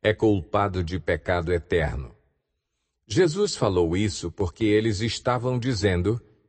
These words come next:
"Ele está com um espírito imundo." Então chegaram a mãe e os irmãos de Jesus. Ficando do lado de fora, mandaram alguém chamá-lo. Havia muita gente assentada ao seu redor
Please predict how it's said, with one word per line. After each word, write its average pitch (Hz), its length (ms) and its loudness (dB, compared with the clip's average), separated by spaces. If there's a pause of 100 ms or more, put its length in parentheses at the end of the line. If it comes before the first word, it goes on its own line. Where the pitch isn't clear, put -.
(140)
"Ele 113 220 2
está 90 360 0
com 101 220 0
um 104 180 2
espírito 107 580 -2
imundo." 120 580 0 (1120)
Então 180 340 2
chegaram 87 680 0
a 98 60 2
mãe 107 440 2
e 117 160 0
os 110 160 0
irmãos 110 420 2
de 107 140 -4
Jesus. 104 800 -4 (580)
Ficando 104 520 0
do 98 140 2
lado 85 340 0
de 90 120 -2
fora, 92 680 -2
mandaram 104 760 0
alguém 87 480 -2
chamá-lo. 113 680 -2 (680)
Havia 147 320 2
muita 123 400 2
gente 107 380 0
assentada 98 720 0
ao 82 200 0
seu 101 260 0
redor 107 580 0